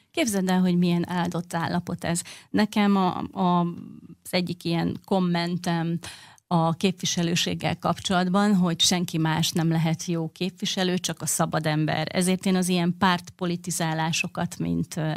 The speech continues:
mint olyat, azt így ki is, ö, iktatnám a rendszerből,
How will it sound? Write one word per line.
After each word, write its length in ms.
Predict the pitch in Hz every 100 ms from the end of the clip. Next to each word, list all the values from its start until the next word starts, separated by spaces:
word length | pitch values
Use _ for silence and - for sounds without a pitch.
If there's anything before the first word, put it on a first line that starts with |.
| -
mint 260 | - 160
olyat, 300 | 156 - 160
azt 220 | 165 - 160
így 200 | 156 -
ki 180 | 165
is, 240 | 156 - -
ö, 160 | 160 - -
iktatnám 640 | 170 - 160 170 160 165
a 160 | 165 -
rendszerből, 600 | 180 180 180 196 196 214